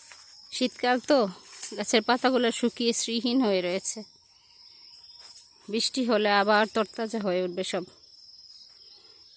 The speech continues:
লিচু গাছে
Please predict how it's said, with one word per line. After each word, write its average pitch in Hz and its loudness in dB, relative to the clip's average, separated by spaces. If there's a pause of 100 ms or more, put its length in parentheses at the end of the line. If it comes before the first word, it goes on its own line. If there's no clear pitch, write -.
(2250)
লিচু 220 -2
গাছে 226 0